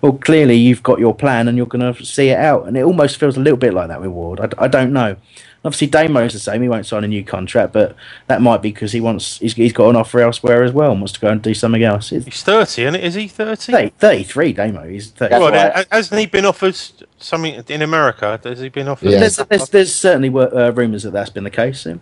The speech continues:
Speaker 1: you
Speaker 3: That
Speaker 1: know.
Speaker 3: would make a, that would make a lot of sense for him to come over here. Honestly, there's, there's lots of teams that could use, use him, and he'll make a lot of money. You know what? He deserves it.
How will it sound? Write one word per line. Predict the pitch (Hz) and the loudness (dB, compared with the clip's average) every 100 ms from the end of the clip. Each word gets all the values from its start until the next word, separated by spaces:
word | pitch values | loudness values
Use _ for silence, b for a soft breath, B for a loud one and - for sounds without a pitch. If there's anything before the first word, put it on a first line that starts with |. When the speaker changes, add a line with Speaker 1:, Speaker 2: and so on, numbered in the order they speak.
| - | -2
Speaker 1:
you | |
Speaker 3:
That | 233 | 4
Speaker 1:
know. | 135 | 6
Speaker 3:
would | 123 | 6
make | 123 | 4
a, | 110 110 | 4 4
that | 131 | 4
would | 131 | 4
make | 117 | 2
a | 101 | 0
lot | 95 | -2
of | 90 | -4
sense | 98 - | -6 -8
for | |
him | 85 | -12
to | |
come | - 92 | -8 -6
over | 85 85 | -4 -4
here. | 87 | -2
Honestly, | 87 90 - 87 90 | -2 -2 -2 -4 0
there's, | 98 95 - | 2 2 0
there's | - 101 92 | 0 2 4
lots | 113 110 | 2 2
of | 104 | 0
teams | 107 | 0
that | 98 | 0
could | 98 | 0
use, | 98 - - | -2 -4 -6
use | 104 104 | 0 2
him, | 120 | 4
and | 143 | 6
he'll | |
make | 160 165 | 6 6
a | |
lot | 175 165 | 6 4
of | |
money. | 170 208 269 110 | 4 2 2 2
You | |
know | 123 156 | 4 2
what? | - | 4
He | |
deserves | 156 156 160 156 101 | 2 4 6 4 2
it. | - | -4